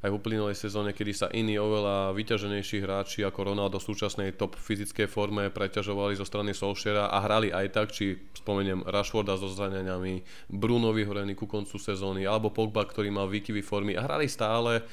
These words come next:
alebo aj Martial, ktorého tam pretláčal, ak si spomínate na začiatok tohto roka, ale teraz, kedy proti tomu Evertonu sme chceli možno potvrdiť ten charakter tímu, ktorý ukázali v tom zápase proti Villarealu, tak to bolo znova niečo, čo fanúšikovia nečakali, čo bolo možno sklamaním a na Old Trafford,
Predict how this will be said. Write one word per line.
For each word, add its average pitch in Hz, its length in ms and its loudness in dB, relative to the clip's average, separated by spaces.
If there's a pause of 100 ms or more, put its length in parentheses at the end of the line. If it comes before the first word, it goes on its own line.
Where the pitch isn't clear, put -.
(140)
alebo 110 240 4
aj 123 80 6
Martial, 110 400 4
ktorého 107 240 4
tam 101 160 2
pretláčal, 104 560 2
ak - 80 -8
si 104 80 -2
spomínate 101 480 0
na 98 80 2
začiatok 98 400 0
tohto 104 320 -4
roka, 113 320 2 (240)
ale 147 240 2
teraz, 131 240 6
kedy 123 240 0
proti 123 320 -2
tomu 120 240 0
Evertonu 117 480 2
sme 113 160 0
chceli 117 240 0
možno 113 240 2
potvrdiť 113 400 0
ten 98 160 0
charakter 104 400 0
tímu, 110 320 0
ktorý 104 160 0
ukázali 104 480 0
v - 320 -12
tom 147 160 8
zápase 110 400 2
proti 117 240 -2
Villarealu, 113 640 2 (300)
tak 110 160 0
to - 80 -4
bolo 107 400 0
znova 113 320 2
niečo, 110 560 2
čo - 160 -8
fanúšikovia 110 480 0
nečakali, 110 400 2
čo 107 160 -4
bolo 107 160 2
možno 107 240 2
sklamaním 104 560 2
a 101 80 0
na 104 80 2
Old 104 160 2
Trafford, 104 480 2